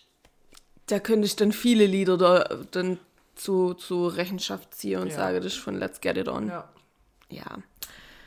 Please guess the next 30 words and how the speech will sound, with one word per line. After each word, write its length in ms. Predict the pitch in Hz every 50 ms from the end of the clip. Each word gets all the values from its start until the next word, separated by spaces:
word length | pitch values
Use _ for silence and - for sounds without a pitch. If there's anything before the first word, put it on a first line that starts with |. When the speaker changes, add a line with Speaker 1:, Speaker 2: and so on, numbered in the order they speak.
| - _ _ _
Speaker 2:
Nee, 140 | 220 214 214
aber 240 | 202 196 196 196 196
ist 120 | 185 -
ja 300 | 185 170 165 160 160 160 156
schön, 240 | - - 160 151 147
dass 160 | 147 151 147 -
der, 120 | 151 160 156 - -
dass 260 | - 165 160 - - _
dem 200 | 185 175 - -
Spuk 520 | - - - - - 202 202 196 190 - -
ein 180 | 170 170 -
Ende 240 | - 185 190 185 190
gesetzt 540 | 185 185 - - 202 190 190 - - - 190
wurde. 360 | 214 208 190 196 202 202 196 - - - -
Speaker 1:
Ja, 480 | 233 226 220 220 214 208 208 214 208 -
da 260 | - - - 214 214
f-, 320 | 214 - - - - - -
ich 140 | - 226 214
freu 280 | - - - 220 233
mich 180 | 247 262 269 262
für 280 | - - 262 247 254 254
den 180 | 240 247 247 -
Edge, 380 | - 226 240 247 - - 226 214
weil 160 | 214 208 202
ich 160 | 208 208 -
finde 220 | - 226 226 214
ihn 80 | 208 208
ja 160 | 196 196 208
sowieso 380 | 202 - 214 220 220 - 233 233
sympathisch. 680 | 226 - 240 220 214 226 233 226 233 262 269 - -